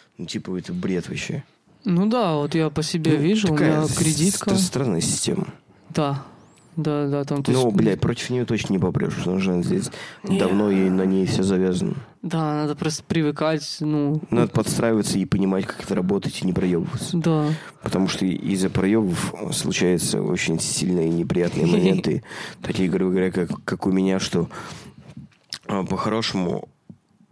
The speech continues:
Speaker 1: я мог щас, ну, выцепить дешевле всё, весь этот кредит.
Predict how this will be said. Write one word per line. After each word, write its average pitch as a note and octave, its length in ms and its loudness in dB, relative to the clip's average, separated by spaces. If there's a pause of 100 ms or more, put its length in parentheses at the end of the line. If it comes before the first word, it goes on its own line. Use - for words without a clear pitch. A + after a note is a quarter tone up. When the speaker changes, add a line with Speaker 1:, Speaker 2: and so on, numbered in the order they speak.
(540)
Speaker 1:
я F#2+ 200 0
мог F2+ 200 -2
щас, - 360 -4 (600)
ну, F2+ 300 -2 (160)
выцепить G#2 580 -2 (1200)
дешевле G2+ 680 -2
всё, D2+ 400 -4
весь E2+ 320 -6
этот E2 160 -6
кредит. E2+ 360 -4